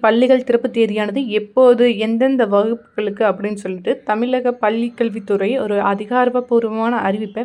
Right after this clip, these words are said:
வெளியிட்டிருக்காங்க. அது என்ன அப்படிங்கிறத இந்த வீடியோல டீட்டெயில்டா பார்க்கலாம். தற்போது மாணவர்கள் கோடை விடுமுறை முடிந்து பள்ளிகள் செல்லும் தருவாயில் உள்ளனர். இந்நிலையில்தான் கனமழை பெய்து வருவதால்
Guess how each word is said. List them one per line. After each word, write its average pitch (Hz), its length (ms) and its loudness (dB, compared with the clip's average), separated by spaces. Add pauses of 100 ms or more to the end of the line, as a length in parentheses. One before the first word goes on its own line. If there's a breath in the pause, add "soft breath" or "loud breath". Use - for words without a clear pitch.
வெளியிட்டிருக்காங்க. 196 720 -8 (520 loud breath)
அது 220 100 0 (140)
என்ன 277 120 2 (120)
அப்படிங்கிறத 202 500 0
இந்த 240 160 0
வீடியோல 196 340 -2 (120)
டீட்டெயில்டா 220 460 0 (100)
பார்க்கலாம். 196 360 -2 (240)
தற்போது 302 360 0 (100)
மாணவர்கள் 294 520 2 (100)
கோடை 285 340 6
விடுமுறை 269 340 2 (120)
முடிந்து 254 320 -2 (120)
பள்ளிகள் 285 460 -2
செல்லும் 247 380 -4
தருவாயில் 240 580 0
உள்ளனர். 202 360 -4 (380 loud breath)
இந்நிலையில்தான் 277 800 2 (380 loud breath)
கனமழை 302 480 0 (100)
பெய்து 247 300 -2
வருவதால் 233 380 -2